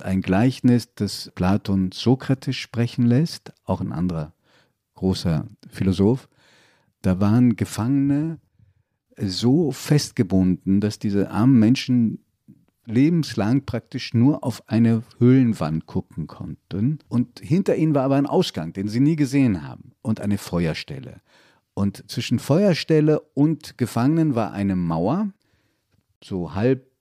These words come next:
mannshoch. Und hinter dieser Mauer gingen Menschen entlang, die Gegenstände hochhielten, von denen diese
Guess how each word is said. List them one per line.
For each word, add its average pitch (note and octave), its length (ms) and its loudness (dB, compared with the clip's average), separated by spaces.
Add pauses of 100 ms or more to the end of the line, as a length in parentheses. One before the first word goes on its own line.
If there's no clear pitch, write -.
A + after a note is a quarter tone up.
mannshoch. A2+ 1300 -2 (200)
Und C#3+ 260 2
hinter G3 280 0
dieser D#3+ 220 2
Mauer C#3 300 4
gingen C3+ 520 2
Menschen B2 540 -2
entlang, F2 560 -6
die A#2 220 -8
Gegenstände B2 760 -4
hochhielten, - 760 -18 (520)
von G#2+ 260 -2
denen C3+ 260 4
diese A2 420 0